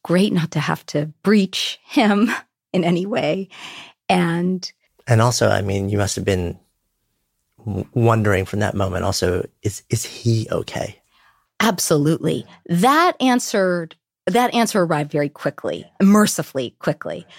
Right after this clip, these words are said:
Speaker 1: He looked great at birth. I mean, she'd looked great right at birth, but he continued in the hours after to be strong,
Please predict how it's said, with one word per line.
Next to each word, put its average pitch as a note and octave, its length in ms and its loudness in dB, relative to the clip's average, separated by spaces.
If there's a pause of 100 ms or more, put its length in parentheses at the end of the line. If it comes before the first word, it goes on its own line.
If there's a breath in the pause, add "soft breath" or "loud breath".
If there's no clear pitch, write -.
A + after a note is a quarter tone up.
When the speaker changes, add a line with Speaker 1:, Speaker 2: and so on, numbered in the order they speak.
(280 loud breath)
Speaker 1:
He A3+ 300 2
looked F3 460 -2
great B3+ 440 2
at A3 160 0
birth. A3 240 2
I E4 40 -2
mean, D#4 140 2
she'd D4 180 -2
looked G#3+ 160 -4
great C#3 280 -2
right C3+ 260 0
at - 220 -2
birth, C3 320 -2
but E3 180 2
he G#3 200 -4
continued G3+ 600 2
in F#3 80 2
the E3+ 120 -2
hours D#3 300 0
after D3+ 380 0
to C#3+ 80 -4
be D3+ 100 -6
strong, E3+ 600 0